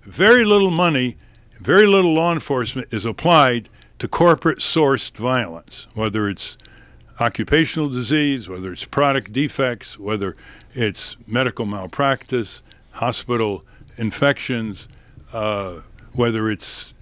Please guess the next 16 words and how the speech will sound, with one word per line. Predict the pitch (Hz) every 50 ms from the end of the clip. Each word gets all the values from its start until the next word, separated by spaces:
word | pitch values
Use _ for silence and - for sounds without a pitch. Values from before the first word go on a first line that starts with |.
| - 123
denial | - 127 127 131 135 139 139 127 120 113
of | 107 90 78 85 - _ - - -
health | 117 139 139 - 143
insurance | 127 - - 135 123 120 120 120 110 - - - - - -
and | 95 -
people | - 123 101 98 95
die | 95 120 120 120 120 123 117
when | 101 104 104
they | 101 101 98 - _ _
can't | - 123 117 104 101
get | 110 107 104 - _ _ _
health | - 113 113 104 - -
insurance | 98 - - 113 104 104 101 87 - -
to | - 104 90 80 - - _ - -
diagnose, | 117 110 107 107 92 101 98 95 95 92 -
get | - 107